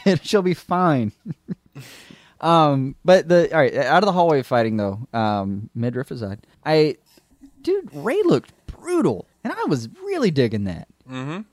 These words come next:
Speaker 1: Like, the actual look on his face, it's the first time I've seen not just anger, but visceral, "Me or you, neither one of us is gonna, like, we're not both gonna come out of this okay" kind of anger.
Speaker 2: Mm-hmm.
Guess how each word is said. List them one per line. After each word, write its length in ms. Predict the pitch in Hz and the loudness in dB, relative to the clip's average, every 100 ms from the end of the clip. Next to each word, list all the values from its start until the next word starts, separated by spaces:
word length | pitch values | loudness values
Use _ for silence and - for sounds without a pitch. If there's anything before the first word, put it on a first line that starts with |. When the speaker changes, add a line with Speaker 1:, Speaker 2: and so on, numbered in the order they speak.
| _ | _
Speaker 1:
Like, 200 | - 170 | -8 -2
the 80 | 202 | 0
actual 300 | 294 - 220 | 0 0 2
look 180 | 247 220 | 2 2
on 100 | 185 | 0
his 120 | 151 | 0
face, 140 | 156 | -2
it's 80 | 165 | -4
the 60 | - | -6
first 240 | - 196 | -8 -6
time 120 | 196 175 | -4 -2
I've 120 | 156 | -2
seen 520 | 170 147 135 123 117 _ _ | -4 -2 -2 -4 -8 _ _
not 200 | 151 247 | -6 -4
just 200 | 175 - 147 | -4 -4 -2
anger, 480 | 202 190 107 92 - | 0 0 -2 -6 -8
but 340 | 113 107 98 _ _ | -4 -4 -4 _ _
visceral, 760 | 107 170 247 151 117 98 90 131 _ - | -4 -2 -2 -2 -2 -2 -6 -14 _ -4
"Me 260 | 131 208 | 0 4
or 120 | 160 131 | 4 4
you, 560 | 120 202 160 113 104 - _ - | 0 0 2 0 -4 -10 _ -8
neither 320 | 127 165 180 | -2 2 4
one 200 | 165 170 | 4 4
of 120 | 160 | 4
us 160 | 147 151 | 2 -2
is 100 | 123 | -4
gonna, 280 | 139 135 113 | -2 -2 -2
like, 160 | 123 | 0
we're 100 | 131 | 2
not 300 | 170 170 131 | 2 0 0
both 220 | 143 160 | 2 2
gonna 160 | - 131 | 2 -2
come 180 | 151 139 | 0 0
out 100 | 131 | 2
of 80 | 123 | 0
this 160 | 117 | 0
okay" 360 | 117 107 180 160 | -2 -2 -4 -2
kind 180 | 131 107 | -4 -4
of 100 | 98 | -4
anger. 320 | 92 - - _ | -8 -10 -20 _
Speaker 2:
Mm-hmm. 320 | 117 123 123 | -16 -12 -12